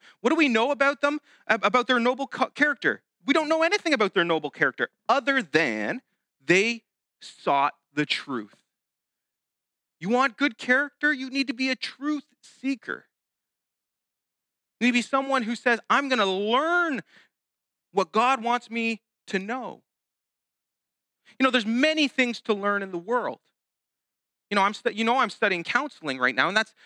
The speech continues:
to me, there's some benefit to studying counseling, and I'm, I'm starting to see it as I learn more and more about it. But the reality is, even though I'm learning that, I think there's still nothing above learning theology, learning about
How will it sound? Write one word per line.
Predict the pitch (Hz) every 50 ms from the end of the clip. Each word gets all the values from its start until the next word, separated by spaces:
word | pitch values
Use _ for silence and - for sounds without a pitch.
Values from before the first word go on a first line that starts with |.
| _ _ _ _
to | - 190
me, | 226 240 233 220
there's | 180 190 202 196
some | - 196 185
benefit | 147 - 208 226 233 - - 208 - -
to | - 170
studying | - - - 156 151 170 175 175 180
counseling, | - - 120 117 156 - - 196 208 233 226
and | 185 147
I'm, | 135 135 143
I'm | - 147
starting | - - 156 160 156 175
to | - -
see | - - 135 170
it | 196
as | 180 165 -
I | 143
learn | 135 131 135 147 160
more | 147 131 131 143
and | 147 139
more | 127 127 135 143
about | 156 170 185 202
it. | 220 - - - - -
But | 208 190
the | - 202
reality | 190 190 202 208 202 208 240 277 269 226 208 185
is, | 196 180
even | 214 220 240 226
though | 220
I'm | 214 202 196
learning | 190 190 190 185 175 160
that, | 170 190 220 -
I | - 202
think | 196 _ - 220 202 -
there's | 185 175 -
still | - - 214 214 196
nothing | 180 185 196 - 180 170
above | 147 139 180 180 170 147 _ _ - _ _ -
learning | 151 165 175 175 165 151 143 _ _ _ _ _ -
theology, | 143 139 135 151 196 202 170 147 - - 135 139
learning | 131 135 156 175 175 170 160
about | 143 151 143 135